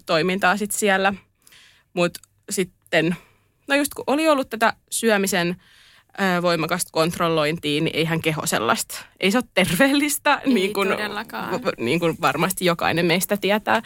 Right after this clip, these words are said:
Speaker 2: Ja tää on nyt todellakin semmonen, että älkää oikeasti
Speaker 1: Siis
Speaker 2: tehkö
Speaker 1: just,
Speaker 2: näin.
Speaker 1: just näin. Ja sit just tämä, mitä seuraavaksi sanon, on se, että sehän kääntyi sit ahmimiseen. Ei,
Speaker 2: Joo.
Speaker 1: ei keho kestä tollaista loputtomiin. Ja sit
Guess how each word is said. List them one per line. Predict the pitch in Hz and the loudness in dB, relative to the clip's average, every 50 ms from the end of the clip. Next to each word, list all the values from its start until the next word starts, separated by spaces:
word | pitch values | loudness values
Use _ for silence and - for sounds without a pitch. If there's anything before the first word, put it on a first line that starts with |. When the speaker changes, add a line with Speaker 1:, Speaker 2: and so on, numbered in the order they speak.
| - | -4
Speaker 2:
Ja | - 220 214 | -6 -4 -2
tää | - 214 208 | 0 0 0
on | 208 208 | 0 -2
nyt | 214 214 - | -4 -6 -6
todellakin | 220 214 202 190 185 208 233 226 | -6 -4 -4 -4 -6 -6 -6 -8
semmonen, | - - - 196 202 - - 104 110 | -8 -8 -10 -10 -10 -10 -10 -10 -10
että | - - - - | -12 -8 -6 -4
älkää | - 120 - - 123 - - | -4 -4 -4 -4 -6 -4 -6
oikeasti | - - - - - - - - 311 | -6 -8 -8 -8 -8 -8 -4 0 2
Speaker 1:
Siis | - 214 - - | 4 4 4 2
Speaker 2:
tehkö | - - 240 | 0 0 0
Speaker 1:
just, | 302 285 339 | 0 2 0
Speaker 2:
näin. | 339 330 311 | -2 0 0
Speaker 1:
just | 349 349 - | 0 2 2
näin. | 392 339 - - - - - _ - | 2 0 0 -2 -10 -20 -14 _ -4
Ja | 247 254 | -2 0
sit | - 330 320 - 330 | 0 0 0 0 -2
just | 339 - - | -2 0 2
tämä, | - 320 302 294 277 | 2 2 2 2 0
mitä | 294 285 294 | 0 0 0
seuraavaksi | - 320 285 277 277 247 240 247 - - | 2 2 2 2 2 0 0 -2 -4 -2
sanon, | 262 240 247 240 - | -2 -2 -2 0 -2
on | 240 240 | -2 -2
se, | 269 254 247 - - - - | -2 -4 -4 -8 -8 -6 -4
että | 285 - | -2 2
sehän | 320 320 311 311 294 | 2 4 4 2 2
kääntyi | 302 320 320 302 294 | 2 2 2 2 0
sit | 285 294 - - - - | -2 -4 -4 -4 -2 0
ahmimiseen. | 359 359 - - 247 202 180 147 - - - - 90 95 190 - _ _ - - | 0 0 0 0 0 0 2 0 0 -2 0 0 -2 -2 -4 -6 _ _ -4 0
Ei, | 254 285 277 | 0 0 0
Speaker 2:
Joo. | 220 214 208 | 0 0 0
Speaker 1:
ei | - 262 220 | 0 0 0
keho | 226 320 285 - 247 240 | 0 0 2 2 0 2
kestä | - 233 233 - - - - - | 2 0 0 0 -4 -8 -6 -4
tollaista | - 147 127 85 - - - - - - | -2 0 0 0 -2 -4 -8 -10 -6 -2
loputtomiin. | 226 269 302 - 311 311 - - 311 294 294 285 285 285 - - | 0 0 0 0 -2 -4 -4 -2 -2 0 0 0 0 -2 -2 -4
Ja | 254 247 | -2 -2
sit | 262 240 | -2 -2